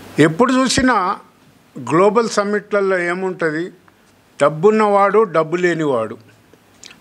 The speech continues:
డెవలప్ అయినవాడు, గోచి పెట్టుకున్నవాడు, ఓకే, టెక్నాలజీ ఉన్నవాడు, లేనివాడు, డెవలప్ అవుతున్నవాడు అంటే ఇండియా లాంటివాడు.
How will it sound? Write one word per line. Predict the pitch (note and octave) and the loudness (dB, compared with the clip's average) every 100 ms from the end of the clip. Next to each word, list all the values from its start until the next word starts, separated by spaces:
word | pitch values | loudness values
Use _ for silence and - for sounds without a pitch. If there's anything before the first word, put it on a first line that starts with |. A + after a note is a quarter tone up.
| B2 | -2
డెవలప్ | B2+ D#3+ G3+ G#3+ G#3+ | 4 4 4 4 2
అయినవాడు, | G#3 G3 F#3+ G3 F#3+ A3 G#3+ C#3+ | 2 2 2 2 2 -2 -4 -4
గోచి | F3 E3+ F#3 | -4 0 -2
పెట్టుకున్నవాడు, | D#3+ D#3 - C3+ A#2+ G2 F#2+ F#2+ - - _ _ _ _ - - - D#3+ | -2 -4 -6 -4 -4 -4 -6 -8 -14 -20 _ _ _ _ -20 -20 -6 0
ఓకే, | D#3+ G#3 A#3+ D#3+ - - - - - | 2 2 0 -4 -18 -20 -20 -10 -2
టెక్నాలజీ | E3+ E3+ G#3+ A3 A3 G#3 | -2 0 -2 -2 -2 -2
ఉన్నవాడు, | F3+ F#3+ G3+ G3 G3 F#3+ G#3+ | -2 -4 -2 -2 -2 -2 -6
లేనివాడు, | C3 D3 D#3 D#3+ B2 G2+ F2+ - - - | -8 -8 -6 -6 -6 -8 -12 -20 -20 -8
డెవలప్ | B2+ F3 A3 A#3+ F3+ - | -2 0 2 0 -2 -2
అవుతున్నవాడు | D#3 G3 A#3 G#3 F#3+ B2+ F#2+ F#2 _ _ - | 0 0 0 0 0 -2 -6 -12 _ _ -6
అంటే | F#3+ A3+ | 2 2
ఇండియా | F#3 F#3 F#3 | 2 2 2
లాంటివాడు. | D#3 A#2 G2+ F#2 F#2 - | 2 -2 -8 -16 -18 -20